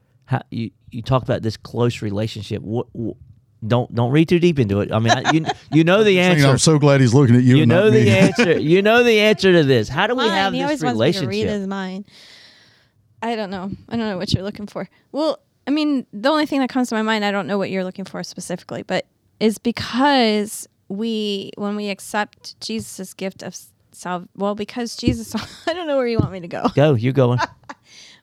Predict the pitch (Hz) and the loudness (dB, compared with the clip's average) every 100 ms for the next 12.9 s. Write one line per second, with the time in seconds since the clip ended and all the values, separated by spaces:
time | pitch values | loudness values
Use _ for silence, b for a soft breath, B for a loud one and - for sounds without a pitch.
0 | - 277 269 330 330 339 302 311 294 262 | -8 -4 -2 -2 -2 -2 2 2 4 2
1 | - 320 320 - - 226 208 240 269 254 | 2 4 4 0 0 0 2 2 4 6
2 | 226 - - 277 240 220 220 214 208 208 | 4 0 0 2 2 2 2 2 2 2
3 | - 240 - 233 - 220 - 196 196 202 | 0 -2 -2 -4 -2 -2 -2 -2 0 0
4 | - - 208 220 _ - 202 202 185 190 | 0 -2 -4 -10 _ -4 0 2 0 -2
5 | 196 196 190 - - 170 - - - - | -2 -2 -2 -6 -8 -6 -8 -10 -10 -10
6 | - b b b b _ 208 220 220 202 | -12 b b b b _ -2 0 0 0
7 | 202 190 - _ - 190 190 - _ - | -2 -4 -14 _ -8 -6 -6 -12 _ 2
8 | 262 254 240 240 - 226 220 208 - 180 | 2 2 -6 -6 -6 -6 -6 -6 -8 -12
9 | - - 233 226 220 208 - 196 - 196 | -12 -4 -4 -4 -6 -6 -6 -8 -6 -6
10 | 190 190 202 202 190 185 196 190 202 - | -6 -2 0 0 -2 -4 -4 -4 -6 -12
11 | _ _ _ - _ - 220 220 - 247 | _ _ _ -20 _ -8 -6 -4 -4 -4
12 | 233 220 - - - - - - | -4 -6 -6 -10 -10 -10 -10 -12